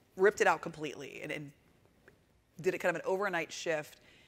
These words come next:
And it was amazing in the span of thirty days how much our team culture shifted back. We got back to that scrappiness. We got back to the doers. And ever since then, the big rule that we've had is that no matter what level of the company you sit at, one,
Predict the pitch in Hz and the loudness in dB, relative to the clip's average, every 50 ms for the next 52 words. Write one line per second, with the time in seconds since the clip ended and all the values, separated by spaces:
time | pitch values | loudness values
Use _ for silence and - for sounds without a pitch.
0 | _ - 175 196 202 277 277 277 233 214 202 202 202 202 196 165 165 156 156 - | _ -4 -2 0 0 4 4 4 4 2 0 2 2 2 2 0 -2 -6 -6 -8
1 | - - 165 170 165 160 - - - 190 190 208 220 226 190 - - - - 208 | -8 -8 -6 -4 -2 -2 -2 -2 -2 -2 -2 -2 -2 -2 -4 -8 -8 -2 2 2
2 | 214 240 247 233 190 190 180 170 160 151 160 151 151 165 180 - _ _ _ _ | 2 2 2 0 0 2 2 4 2 2 0 -4 -8 -10 -14 -18 _ _ _ _
3 | _ _ _ - - - - - - 220 247 269 233 220 214 - 196 190 185 - | _ _ _ -16 -14 -10 -6 -2 0 0 0 0 2 0 0 0 0 -2 -2 -4
4 | 180 175 175 - - 175 170 - - 170 160 - - 170 165 - - 165 151 - | -6 -8 -8 -6 -6 -6 -4 -4 -6 -8 -8 -4 -4 -4 -4 -4 -6 -8 -4 -2
5 | 156 151 151 156 156 - - - - - - - 170 - 170 160 - - - 185 | 0 0 0 0 -2 -6 -10 -20 -20 -18 -12 -6 0 2 2 2 0 0 2 4
6 | 180 190 208 208 - - - 190 175 - - - - 165 165 160 - 160 156 156 | 6 6 6 4 0 -2 -6 -6 -6 -6 -6 -2 0 0 0 0 -2 -6 -8 -6
7 | 156 156 147 - - - - - - - 175 165 175 160 - - 180 196 214 226 | -6 -8 -8 -10 -14 -16 -20 -14 -8 -4 0 2 2 2 2 2 4 4 2 0
8 | - - 202 202 165 165 175 175 170 165 165 160 151 170 - - 151 294 - - | -4 -6 -6 -6 -4 -2 0 0 2 2 0 0 -4 -4 0 0 0 0 -2 -6
9 | 240 214 - 190 185 180 170 160 160 160 156 185 202 226 202 202 208 190 180 165 | -8 -8 -6 -4 -2 0 0 0 -2 -2 2 4 4 4 4 2 0 0 0 0
10 | - 160 160 - 170 156 151 151 147 151 147 160 147 - - - 175 156 165 160 | -2 -4 -4 -4 -2 -2 -2 0 -2 -4 -4 -4 -6 -6 -6 -12 -10 -8 -6 -2
11 | 165 175 196 220 247 262 - 185 196 196 190 190 190 185 175 - 170 160 160 160 | 2 2 2 2 2 0 0 0 0 0 0 -2 -4 -4 -4 -6 -6 -6 -6 -8
12 | 165 160 156 - - 156 151 151 147 156 160 - - - _ _ - - - - | -8 -8 -8 -6 -4 -4 -4 -2 -4 -4 -6 -6 -8 -14 _ _ -20 -20 -20 -20
13 | _ _ _ - 170 180 196 202 208 220 226 233 233 | _ _ _ -6 -2 0 2 2 2 0 -2 -4 -6